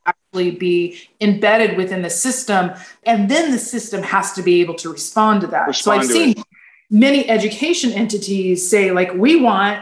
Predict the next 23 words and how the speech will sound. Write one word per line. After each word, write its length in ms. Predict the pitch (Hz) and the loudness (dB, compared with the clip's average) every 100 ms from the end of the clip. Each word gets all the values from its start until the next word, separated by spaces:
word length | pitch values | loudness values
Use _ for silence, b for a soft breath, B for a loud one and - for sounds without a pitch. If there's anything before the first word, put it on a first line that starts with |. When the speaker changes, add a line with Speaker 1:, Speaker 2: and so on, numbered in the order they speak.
| - | -8
Speaker 1:
youth 260 | 185 202 208 | -4 -2 0
voice, 580 | 269 415 220 170 - | 2 4 4 0 -4
right? 240 | 190 208 240 | 0 2 2
Like, 160 | 220 - | 0 2
we 100 | 233 | 2
want 280 | 262 262 202 | 4 2 0
youth 180 | 208 220 | -2 -2
engagement. 640 | 202 294 330 208 175 170 | -2 -2 -4 -4 -8 -6
So 200 | - 190 | 0 4
we're 160 | 196 202 | 4 4
gonna 200 | 226 220 | 4 2
do 540 | 208 208 202 208 202 B _ | 2 4 4 2 -4 B _
this, 260 | 175 226 233 | 2 2 2
that, 180 | 214 | 2
or 100 | 202 | 2
the 160 | 196 196 | 2 2
other 240 | 190 196 | 2 0
thing 320 | 196 185 185 180 | -2 -4 -4 -4
to 120 | 185 | -2
get 260 | 185 180 180 | 0 -2 -2
youth 200 | 180 175 | -4 -4
involved 680 | 175 254 240 220 202 196 | 0 4 6 4 2 0
and 320 | 180 175 160 | -2 -4 -8